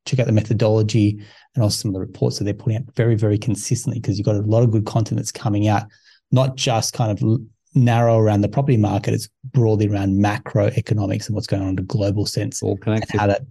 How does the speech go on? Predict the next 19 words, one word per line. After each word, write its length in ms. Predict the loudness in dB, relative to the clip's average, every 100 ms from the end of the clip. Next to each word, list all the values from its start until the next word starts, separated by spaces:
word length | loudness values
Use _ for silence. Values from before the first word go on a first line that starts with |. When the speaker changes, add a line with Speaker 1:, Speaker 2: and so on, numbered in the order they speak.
| -14
Speaker 1:
how 260 | -12 -2 0
that 220 | 0 0
fits, 320 | -4 -4 -6
uh, 220 | -6 -6 -4
and 140 | -2
connects 300 | -2 -6 -4
to 100 | -4
us 140 | -2 -2
as 120 | 0
well 300 | 0 -2 -4 -14 -20 -6 0
at 100 | 2
a 40 |
local 340 | 4 2 2
level. 340 | 2 2 0 -4
So, 280 | -4 -4 -4 -8 -20 -20 -16 -4
uh, 120 | -2
speaking 320 | 0 0 2 4
of 60 |
local, 440 | 4 4 2 2